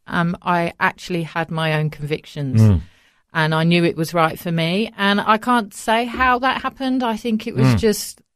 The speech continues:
Speaker 1: what God did for me.
Speaker 2: Mm-hmm.
Speaker 1: And so when I came into my adolescent years where we've got all those big decisions of, you know, what's happening, what our peers are doing, I always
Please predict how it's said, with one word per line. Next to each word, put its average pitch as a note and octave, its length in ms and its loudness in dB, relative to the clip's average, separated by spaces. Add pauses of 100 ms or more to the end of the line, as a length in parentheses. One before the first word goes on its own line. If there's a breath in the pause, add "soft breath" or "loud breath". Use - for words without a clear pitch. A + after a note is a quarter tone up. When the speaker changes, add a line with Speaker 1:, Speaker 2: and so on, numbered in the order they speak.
(140)
Speaker 1:
what G3+ 260 0
God G3+ 220 -2
did G#3 180 -4
for - 140 -14
me. D#3+ 340 -6
Speaker 2:
Mm-hmm. A#2 100 0
Speaker 1:
And - 120 4
so A#3 240 4
when B3+ 240 2 (360 loud breath)
I G3+ 140 0
came G#3+ 280 2
into G3+ 180 0
my G3 120 2
adolescent F#3+ 580 -2
years B3+ 380 2
where F#3+ 140 2
we've G3+ 140 2
got G3 120 0
all F3+ 80 -2
those D#3+ 200 -2
big F3 240 -8 (200)
decisions G#3 840 2
of, D#3 520 0
you - 140 -8
know, D#3+ 240 0
what's F3 240 2
happening, F3 500 -2
what D#3 120 0
our D3 140 4
peers A3 360 4
are G#3 60 0
doing, F#3+ 420 2 (380 loud breath)
I G3+ 160 4
always G#3 480 4